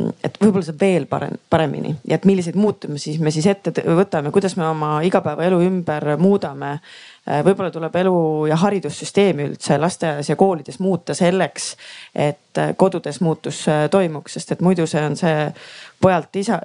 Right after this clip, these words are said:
või see vanaisalt, äh, pojale ja siis pojalt pojale ja noh, nii, nii edasi see läheb põlvest põlve, et perekondlikud traditsioonid on hästi, äh, tugevad ja neid on, äh, murda ju raske. Et, ähm,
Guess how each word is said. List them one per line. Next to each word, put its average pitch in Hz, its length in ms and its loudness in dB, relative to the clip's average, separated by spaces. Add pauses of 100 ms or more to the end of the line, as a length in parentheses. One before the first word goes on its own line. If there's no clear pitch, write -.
(140)
või 160 100 0
see 151 240 0
vanaisalt, 160 720 0
äh, 156 600 0
pojale 160 400 2
ja 151 100 -2
siis - 180 -8
pojalt 160 300 0
pojale 175 320 2
ja 165 80 -4
noh, 165 160 2
nii, 170 320 2
nii 180 160 4
edasi 151 240 -2
see 160 140 0
läheb 175 260 0
põlvest 156 320 0
põlve, 165 380 2
et - 180 -16
perekondlikud 156 560 0
traditsioonid 156 560 2
on 156 80 -2
hästi, 165 300 0 (160)
äh, 160 180 0
tugevad 160 400 0
ja 160 80 0
neid 160 240 2
on, 156 180 0
äh, 151 220 2
murda 170 380 0 (240)
ju 156 160 4
raske. - 340 -4 (800)
Et, - 400 -2
ähm, 151 240 2